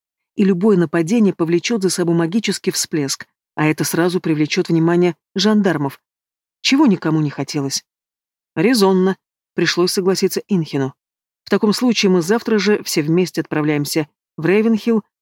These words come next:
где я любезно сопровожу вас к дому леди Холден и даже помогу в убеждении, а потом лично сопровожу в храм. Такое вас устроит?» «Вполне», чинно кивнул Мервик.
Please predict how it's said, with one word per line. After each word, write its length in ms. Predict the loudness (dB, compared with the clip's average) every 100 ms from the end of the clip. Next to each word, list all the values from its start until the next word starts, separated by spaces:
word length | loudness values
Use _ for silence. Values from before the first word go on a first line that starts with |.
| -12
где 220 | 0 2
я 80 | 2
любезно 400 | 2 2 2 0
сопровожу 480 | 0 -2 -2 0 -2
вас 160 | -2
к 80 | -2
дому 260 | 0 0 0
леди 180 | 0
Холден 480 | -2 -2 -2 -2 -4 -6 _ _ _
и 60 | -4
даже 280 | -2 0
помогу 320 | 0 0 0 0
в 80 |
убеждении, 600 | 2 0 -2 -2 2 2
а 40 | 0
потом 340 | -4 -2 0
лично 380 | 0 -2 -4 -4
сопровожу 460 | -4 -4 -2 0 -2
в 40 |
храм. 300 | -2 -2 -2 -6 _ _ _ -4
Такое 280 | 0 2
вас 220 | 2 -2 -4
устроит?» 480 | -4 0 0 -2 _ _ _ _ _ _
«Вполне», 580 | -4 0 4 4 2 -2 _ _ _
чинно 340 | -4 0 0 0
кивнул 300 | 0 2 2
Мервик. 460 | 0 -2 -8 -16